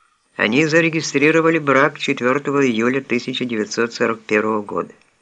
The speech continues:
в День независимости Соединённых Штатов Америки. Это был выходной, единственный день, когда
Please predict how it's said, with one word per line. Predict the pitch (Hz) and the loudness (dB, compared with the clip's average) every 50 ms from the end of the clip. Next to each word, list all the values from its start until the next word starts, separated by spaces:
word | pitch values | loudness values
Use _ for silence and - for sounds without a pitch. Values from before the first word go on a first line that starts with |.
| _ _ _ _ _ _ _ _ - | _ _ _ _ _ _ _ _ -10
в | 101 | -6
День | 98 107 120 123 120 | -2 -2 0 0 0
независимости | 117 120 113 127 131 143 165 156 - 139 135 127 - - 127 | -2 0 0 2 2 2 0 -2 -4 -6 -6 -6 -6 -6 -6
Соединённых | 120 - - 120 113 110 110 110 110 113 107 104 - | -6 -6 -4 -6 -4 -4 -4 -4 -4 -4 -6 -6 -6
Штатов | - - 117 107 110 107 104 | -4 -4 -4 -6 -6 -6 -8
Америки. | 95 92 85 80 76 - _ - - _ _ _ _ _ _ _ _ _ _ _ _ _ _ _ _ _ _ _ _ _ _ _ _ _ _ _ _ _ _ _ _ _ _ - | -8 -10 -12 -14 -14 -16 _ -20 -20 _ _ _ _ _ _ _ _ _ _ _ _ _ _ _ _ _ _ _ _ _ _ _ _ _ _ _ _ _ _ _ _ _ _ -6
Это | - - - 151 | -2 0 2 4
был | 151 165 165 151 | 4 4 4 4
выходной, | 151 139 143 151 135 117 107 104 101 95 95 92 90 - - - - _ _ _ _ _ _ _ - | 2 2 2 2 2 2 0 -4 -4 -4 -4 -6 -8 -12 -18 -20 -20 _ _ _ _ _ _ _ -10
единственный | 95 104 104 131 170 185 175 - 190 175 165 160 156 | -8 -4 -2 0 0 0 -2 -4 -4 -4 -2 -2 -2
день, | 127 113 135 151 156 156 - - _ _ _ _ - - - - - _ _ _ _ | -2 0 0 0 0 -4 -10 -18 _ _ _ _ -20 -20 -20 -20 -20 _ _ _ _
когда | - - 113 113 110 123 127 | -4 -2 -2 2 2 2 2